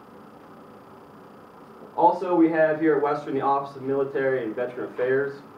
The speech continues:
Director Tracy Moon and her staff help veterans navigate around campus, as well as the red tape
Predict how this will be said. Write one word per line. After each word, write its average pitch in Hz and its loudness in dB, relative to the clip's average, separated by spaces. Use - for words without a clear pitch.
Director 160 0
Tracy 165 2
Moon 160 4
and 139 -6
her 156 -2
staff 147 0
help 151 -2
veterans 139 -6
navigate 135 -2
around 127 0
campus, 151 0
as 117 -10
well 127 2
as 123 0
the 110 -14
red 123 -6
tape 143 -2